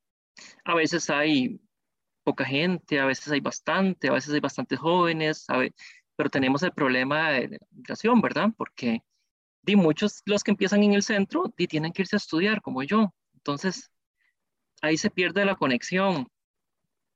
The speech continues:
Y ese es un dilema y de ahí no hay más que afrontarlo.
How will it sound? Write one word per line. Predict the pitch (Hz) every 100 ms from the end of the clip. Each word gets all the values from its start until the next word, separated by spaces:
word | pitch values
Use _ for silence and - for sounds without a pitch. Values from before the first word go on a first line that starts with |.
| _ _ _ -
Y | 151
ese | 147 143 196 196 180 190
es | 185
un | 190 202
dilema | 185 175 202 185 131
y | 120 117 - _ _ _ _ _ _
de | 131
ahí | 147 165 113 - _ _ _ _ _ _ _ _ _ _
no | 131 131
hay | 135
más | 139 -
que | 185
afrontarlo. | 190 160 165 180 165